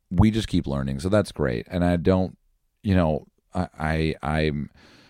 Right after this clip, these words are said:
I'm, uh, I'm not afraid to make mistakes. Uh, I think that's key, right? I, I, I know that the definition, the etymology, rather, of the word perfect actually in reg-, it, reg-, it,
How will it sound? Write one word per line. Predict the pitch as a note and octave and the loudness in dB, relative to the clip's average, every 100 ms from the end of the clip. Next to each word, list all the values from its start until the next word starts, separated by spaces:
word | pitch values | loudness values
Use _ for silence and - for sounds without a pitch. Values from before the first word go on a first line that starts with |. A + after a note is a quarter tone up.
| _ _ _ _ _ | _ _ _ _ _
I'm, | F2 E2+ E2 D#2+ | -4 -2 0 0
uh, | D#2+ D2+ D2 - _ _ _ _ _ _ _ _ _ _ | 0 0 -2 -6 _ _ _ _ _ _ _ _ _ _
I'm | C3 | 2
not | C#3 F#3+ | 4 4
afraid | F#3+ - D3 C#3+ C#3 | 2 4 6 6 4
to | B2+ | 2
make | A2+ G#2 G2 | 2 0 0
mistakes. | F2 - - E2+ G#1+ - - - - _ E2 | 0 -2 0 0 0 -8 -16 -16 -18 _ -2
Uh, | E2+ D#2+ D2+ | 0 0 -2
I | A#1+ F2+ | -2 -4
think | F#2 B2 A2 | -2 -4 2
that's | G#2 F2+ - | 2 2 -4
key, | - - E2+ C#2 | -8 -2 0 0
right? | D2 E2+ F2 F2 - | 2 2 2 0 0
I, | |
I, | F2+ E2+ | -2 0
I | E2+ F#2 | 0 2
know | G#2+ A#2 B2 | 6 6 6
that | G#2+ - | 4 2
the | F2+ | -2
definition, | D2 G#2+ - A#2+ A#2+ - G#2 F2 D#2+ | 0 0 -2 -4 -4 -4 -4 -4 -4
the | F2+ | -2
etymology, | G#2+ A2+ G#2+ A#2 G2 D#2 | 0 2 4 4 2 0
rather, | D2 C#2+ C#2 | -2 -2 -4
of | - E2+ | -2 -2
the | D2+ | 0
word | F2 F2 - | 2 0 0
perfect | - A2 - - - - _ _ _ _ _ _ _ - - | -2 -2 -4 -10 -12 -20 _ _ _ _ _ _ _ -20 -2
actually | G#2 - A#2 G2 E2+ C#2+ - - - _ - | -2 2 4 4 4 0 -8 -20 -20 _ -6
in | G2 F#2+ F2 | 0 2 2
reg-, | F2 - - | -2 -4 -2
it, | F#2+ | -4
reg-, | F#2 E2+ D#2 | -2 -8 -6
it, | G2+ F#2 | 0 0